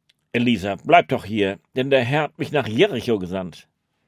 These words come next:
Aber er sprach: "So wahr der Herr lebt und deine Seele lebt, wenn ich dich verlasse." Und sie kamen nach Jericho.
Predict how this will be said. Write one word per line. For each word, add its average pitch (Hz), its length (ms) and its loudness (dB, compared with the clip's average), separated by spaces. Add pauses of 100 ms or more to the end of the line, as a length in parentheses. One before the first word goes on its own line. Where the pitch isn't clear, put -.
(1040)
Aber 95 260 -4
er 98 140 -6
sprach: 113 540 -6
"So 98 340 -4
wahr 117 220 2
der 123 140 0
Herr 120 100 2
lebt 139 340 0
und 123 140 -4
deine 120 180 0
Seele 110 260 -4
lebt, 131 440 -6
wenn 113 180 0
ich 92 120 -18
dich 120 180 -8
verlasse." 95 460 -4 (1600)
Und - 100 -12
sie 113 80 -4
kamen 139 240 -4
nach 131 160 0
Jericho. 92 640 -6